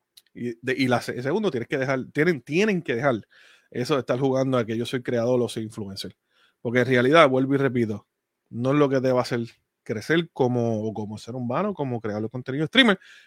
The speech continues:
Es simplemente algo que va a hacer que, que te caigas por un boquete y que la gente pierda la fe en ti y cuando subas un post,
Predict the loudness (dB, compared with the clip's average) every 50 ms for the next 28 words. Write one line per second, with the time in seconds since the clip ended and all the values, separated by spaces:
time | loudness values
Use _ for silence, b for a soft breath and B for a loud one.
0 | b b b _ _ _ _ _ _ _ -12 -10 -4 -4 -4 0 2 2 4 4
1 | 2 4 6 4 6 6 6 4 6 6 6 6 6 6 4 2 2 2 -4 b
2 | b b b b b b _ _ _ _ _ _ _ _ _ -2 -2 -2 -2 -4
3 | -6 -6 -4 -4 2 6 8 8 10 8 6 4 4 4 4 4 2 0 4 6
4 | 6 6 6 4 0 -2 -2 _ _ _ _ _ b b b b b b b b
5 | -8 0 4 4 6 6 6 4 4 4 2 4 4 4 4 6 6 8 8 6
6 | 6 4 0 0 0 0 0 0 0 0 -2 -6 _ _ -12 -10 -2 0 0 0
7 | 0 -2 -2 0 2 4 6 6 4 4 4 6 6 6 6 6 2 -8 -18